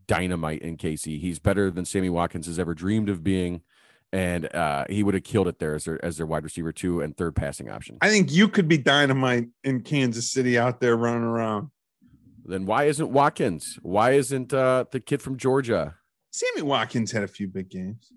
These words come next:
Speaker 2: <laughs> He's getting paid fourteen million a year. He's getting paid, like, s-, like, like, three million per touchdown. <laughs> All right. So in the coming weeks,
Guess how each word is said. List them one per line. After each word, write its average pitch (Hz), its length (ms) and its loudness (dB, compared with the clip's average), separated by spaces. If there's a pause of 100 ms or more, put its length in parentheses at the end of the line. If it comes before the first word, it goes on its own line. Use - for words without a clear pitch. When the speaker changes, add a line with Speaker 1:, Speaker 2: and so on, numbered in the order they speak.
(800)
Speaker 2:
<laughs> - 80 2 (880)
He's - 1040 -20
getting 120 200 0
paid 117 220 0
fourteen 117 480 2
million 107 360 0
a - 20 -2
year. 107 380 -4 (500)
He's - 80 -20
getting 120 240 -2
paid, 123 180 2
like, 110 120 -2
s-, - 300 -2
like, 117 200 0 (140)
like, 147 180 2
three 135 520 4
million 123 440 4
per 120 140 -4
touchdown. 123 600 -2 (180)
<laughs> - 320 -4
All 131 200 6
right. 95 120 -6 (580)
So 180 220 4
in 175 80 6
the 170 80 4
coming 185 380 4
weeks, 160 600 2